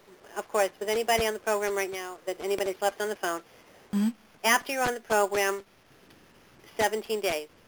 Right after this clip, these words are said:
Speaker 1: anytime after that, like nineteen days, twenty days, get your blood drawn, get your lipid levels checked.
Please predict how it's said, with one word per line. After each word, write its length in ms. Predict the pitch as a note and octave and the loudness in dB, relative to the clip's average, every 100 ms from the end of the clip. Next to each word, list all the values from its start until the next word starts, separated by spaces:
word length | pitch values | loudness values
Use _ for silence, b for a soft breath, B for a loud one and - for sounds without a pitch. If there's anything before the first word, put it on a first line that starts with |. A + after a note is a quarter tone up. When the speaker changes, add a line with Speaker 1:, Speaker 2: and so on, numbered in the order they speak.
| - - | -12 -4
Speaker 1:
anytime 420 | A3+ - A#3 A3 | -4 -2 -4 -2
after 360 | G3 G3 - F#3+ | -2 -2 -2 -6
that, 240 | E3+ C3+ - - | -4 -4 -8 -8
like 180 | F3 D#3+ | -6 -4
nineteen 440 | F3+ F#3+ F#3+ G3+ | -2 -2 -2 -4
days, 160 | F#3+ F#3 | -2 -4
twenty 260 | - F#3 F3+ | -6 -4 -2
days, 180 | F3+ F3+ - | -2 -4 -2
get 140 | G3+ | -4
your 100 | G3 | -2
blood 220 | G#3 F#3 F3 | -2 -2 -2
drawn, 220 | E3 E3+ | -6 -4
get 140 | F#3+ | -4
your 100 | A3 | -2
lipid 280 | A3 A#3 A3+ | -4 -4 -2
levels 260 | F3+ E3 D#3+ | -2 -2 -6
checked. 360 | - D3 - | -8 -8 -10